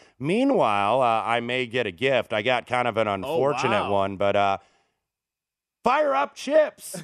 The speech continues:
Speaker 2: <laughs>
Speaker 1: Femi.
Speaker 2: Yeah, look at that.
Speaker 1: Fire up chips. Look at this. Fifty-eight to forty-two.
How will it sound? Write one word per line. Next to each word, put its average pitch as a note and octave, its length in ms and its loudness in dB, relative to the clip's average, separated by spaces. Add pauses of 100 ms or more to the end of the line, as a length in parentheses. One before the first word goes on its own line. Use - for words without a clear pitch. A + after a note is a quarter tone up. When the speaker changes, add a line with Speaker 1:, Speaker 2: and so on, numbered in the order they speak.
Speaker 2:
<laughs> - 100 -20
Speaker 1:
Femi. B3 420 2
Speaker 2:
Yeah, E3+ 180 -2
look F#3 260 -6
at C3+ 180 -4
that. F#3 300 -6
Speaker 1:
Fire C4 380 2
up B3+ 200 -2
chips. - 520 -4
Look G3 260 -2
at - 180 -4
this. G3+ 360 -2
Fifty-eight G#3 720 -2
to B2+ 100 -2
forty-two. G#3 840 -2